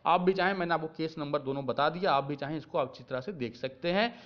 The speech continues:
केस नंबर एक बार मैं फिर से बोल देता हूँ वीडियो ख़त्म करने से पहले, उनचास पचहत्तर दो हज़ार बीस में ये केस फाइल हुआ था, और इक्यानवे, अभी आप देखिए अपर, अपर लेफ्ट कॉर्नर पे आप देखिए, लेफ्ट साइड पे दिख रहा होगा,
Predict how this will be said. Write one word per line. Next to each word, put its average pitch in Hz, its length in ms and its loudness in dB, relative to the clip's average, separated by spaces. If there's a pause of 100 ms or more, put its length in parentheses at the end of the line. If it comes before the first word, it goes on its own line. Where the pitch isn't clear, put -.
(260)
केस 180 220 2
नंबर 180 300 4
एक 175 100 -2
बार 175 100 6
मैं 170 80 2
फिर 170 180 -2
से 185 120 -2
बोल 156 220 2
देता 170 200 0
हूँ 185 100 2
वीडियो 156 220 -2
ख़त्म 151 240 -6
करने 156 260 -4
से 160 120 -10
पहले, 170 220 -2
उनचास 175 580 0
पचहत्तर 151 440 -2
दो 147 160 0
हज़ार 147 220 0
बीस 143 300 -6
में 165 60 -2
ये 160 60 -4
केस 156 240 -8
फाइल 160 240 0
हुआ 165 200 0
था, 208 320 0 (240)
और 151 120 4
इक्यानवे, 185 580 2
अभी 165 220 4
आप 190 140 6
देखिए 165 360 0
अपर, 190 640 4
अपर 165 240 2
लेफ्ट 190 220 2
कॉर्नर 165 300 2
पे 165 120 -4
आप 147 120 4
देखिए, 127 360 -8
लेफ्ट 139 220 -6
साइड 151 280 -4
पे 151 80 -2
दिख 143 180 -8
रहा 156 100 2
होगा, 156 320 0